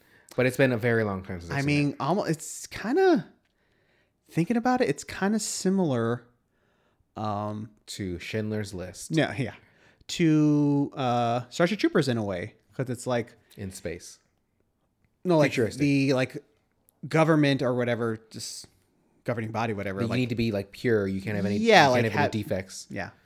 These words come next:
Speaker 2: Maintaining, like, more control over the people.
Speaker 1: Mm-hmm.
Speaker 2: Um, so it's interesting how they, I guess they, they complement each other that way. I didn't think about it till now, but
Speaker 1: You know, if we're gonna watch Gattaca,
Speaker 2: Yeah.
Speaker 1: then we have to watch
Speaker 2: Uh,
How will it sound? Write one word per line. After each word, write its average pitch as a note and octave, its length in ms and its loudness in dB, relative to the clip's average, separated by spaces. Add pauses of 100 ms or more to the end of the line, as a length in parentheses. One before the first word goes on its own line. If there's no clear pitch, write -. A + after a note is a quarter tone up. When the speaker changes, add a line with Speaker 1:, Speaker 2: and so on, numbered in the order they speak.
(160)
Speaker 2:
Maintaining, C#3+ 360 0
like, A#2+ 140 -2
more A2+ 340 0
control A#2 520 -4
over G2 180 -4
the F#2+ 80 -8
people. - 420 -14
Speaker 1:
Mm-hmm. - 880 -14
Speaker 2:
Um, F#2 480 -6
so D3+ 140 -8
it's D#3+ 100 -10
interesting C3 380 -6
how G#2+ 140 -8
they, F#2 180 -12
I B2 100 -4
guess C#3 180 -8
they, C3+ 200 -4 (560)
they B2+ 140 -8
complement A2 500 -6
each G2+ 100 -14
other G2+ 160 -8
that F2 160 -14
way. G2 160 -12
I A2+ 80 -12
didn't A2 140 -8
think A2+ 160 -10
about F#2 180 -8
it - 60 -18
till G#2 120 -14
now, F#2+ 160 -14
but - 140 -16 (560)
Speaker 1:
You A#2+ 80 -8
know, A2+ 60 -2
if G#2+ 80 -6
we're A#2+ 60 -2
gonna D3 120 -2
watch B2+ 220 -4
Gattaca, G2 640 -4
Speaker 2:
Yeah. - 180 -18 (280)
Speaker 1:
then F#2+ 120 -8
we F#2 120 -8
have F#2 480 -10
to G2+ 140 -8
watch D#2+ 720 -12 (1700)
Speaker 2:
Uh, A2 840 -12